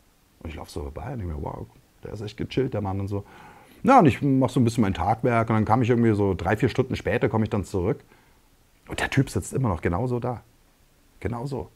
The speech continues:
Und in dem Augenblick hat mich das echt so, so, so tief getroffen, auch im Inneren,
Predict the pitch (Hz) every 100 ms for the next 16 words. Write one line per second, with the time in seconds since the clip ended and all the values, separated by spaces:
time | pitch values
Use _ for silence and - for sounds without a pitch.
0 | _ _ _ _ _ _ _ _ - 117
1 | - 120 143 170 - 170 110 117 120 113
2 | 120 - 143 - 139 123 113 110 - -
3 | - 160 185 127 - 139 - 104 95 120
4 | 151 202 107